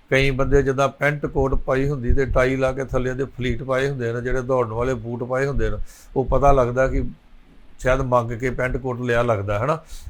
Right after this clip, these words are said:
ਇਹਨਾਂ ਦੇ ਹਿਸਾਬ ਨਾਲ ਥੋੜ੍ਹਾ ਵੈਸਟਰਨ ਨਾ ਬਣ ਜਾਓ, ਪਰ ਵੈਸਟਰਨ ਦੇ ਹਿਸਾਬ ਨਾਲ ਰਹਿਣਾ ਪੈਣਾ ਤੇ ਆਪਾਂ ਨੂੰ ਸਿੱਖਣਾ ਪੈਣਾ ਨਾ। ਤੇ ਕਹਿੰਦੇ ਹਨ ਕਈ ਵਾਰੀ ਉੱਥੋਂ ਗੱਡੀ ਲਾ ਕੇ ਜਿਹੜੇ ਸੌਂ ਜਾਂਦੇ ਹਨ, ਗੱਡੀ ਉੱਥੇ ਖੜ੍ਹੀ ਕਰਕੇ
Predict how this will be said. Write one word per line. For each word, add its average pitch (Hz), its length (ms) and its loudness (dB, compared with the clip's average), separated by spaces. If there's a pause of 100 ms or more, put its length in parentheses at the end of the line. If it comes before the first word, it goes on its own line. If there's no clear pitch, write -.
(140)
ਇਹਨਾਂ 190 240 4
ਦੇ 202 80 4
ਹਿਸਾਬ 160 340 6
ਨਾਲ 143 140 -2
ਥੋੜ੍ਹਾ 165 460 -2 (280)
ਵੈਸਟਰਨ 147 460 4
ਨਾ 202 100 2
ਬਣ 135 260 0
ਜਾਓ, 151 120 0
ਪਰ 180 140 0
ਵੈਸਟਰਨ 143 400 0
ਦੇ 160 60 -2
ਹਿਸਾਬ 151 320 4
ਨਾਲ 143 140 4
ਰਹਿਣਾ 156 260 4
ਪੈਣਾ 156 180 2
ਤੇ 156 100 -4
ਆਪਾਂ 147 200 -6
ਨੂੰ 151 100 -6
ਸਿੱਖਣਾ 151 360 -4
ਪੈਣਾ 135 260 -2
ਨਾ। 110 140 2 (460)
ਤੇ 143 240 6
ਕਹਿੰਦੇ 147 300 2
ਹਨ 151 160 2
ਕਈ 143 220 -2
ਵਾਰੀ 143 220 0
ਉੱਥੋਂ 135 300 -4
ਗੱਡੀ 131 420 0
ਲਾ 120 220 4
ਕੇ 131 140 -2
ਜਿਹੜੇ 131 220 0
ਸੌਂ 113 280 -4
ਜਾਂਦੇ 127 280 -2
ਹਨ, 135 140 -4
ਗੱਡੀ 120 340 -6
ਉੱਥੇ 127 240 -4
ਖੜ੍ਹੀ 135 260 2
ਕਰਕੇ 127 440 0